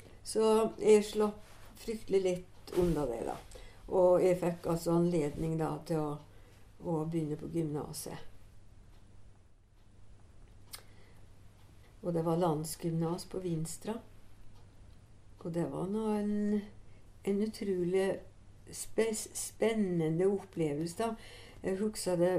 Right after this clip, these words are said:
var vel en lærling som fyrte meg på toget på Dombås når jeg skulle reise til Vinstra. Og, og reiste ut da, og vet jeg om noen, eh, ikke noen som jeg kjente som skulle gå i lag med eller slik.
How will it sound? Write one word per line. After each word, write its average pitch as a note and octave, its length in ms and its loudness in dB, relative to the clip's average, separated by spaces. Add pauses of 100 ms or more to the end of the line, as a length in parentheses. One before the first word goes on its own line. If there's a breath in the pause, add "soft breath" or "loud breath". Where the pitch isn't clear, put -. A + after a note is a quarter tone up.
var E3+ 280 0
vel F3 140 2
en - 20 0
lærling F3 480 0
som F3+ 300 -2 (320 loud breath)
fyrte G3+ 580 -4
meg E3 180 0
på F#3 120 -6
toget D#3 540 -6
på - 120 -8
Dombås F3 560 -2
når G3 140 -2
jeg E3+ 100 -2
skulle F3 220 -2
reise E3+ 220 -4
til F3 120 -2
Vinstra. E3 480 -4 (1200 soft breath)
Og, F3+ 500 4 (540)
og F3+ 180 -4
reiste F#3 420 2
ut F3+ 180 -4
da, D#3+ 200 2
og E3 340 -2
vet F3 200 0
jeg F#3+ 100 2
om D#3+ 180 2
noen, D#3+ 400 2 (140)
eh, D#3+ 180 -4 (220)
ikke - 260 -8
noen F#3 160 -2
som E3 160 -4
jeg E3 140 -4
kjente D#3+ 380 -2
som E3 200 -2 (300 loud breath)
skulle E3+ 340 -2
gå D#3+ 160 2
i D#3+ 80 2
lag D3+ 260 -2
med D#3 200 -2
eller D#3+ 160 -2
slik. G#3 260 -6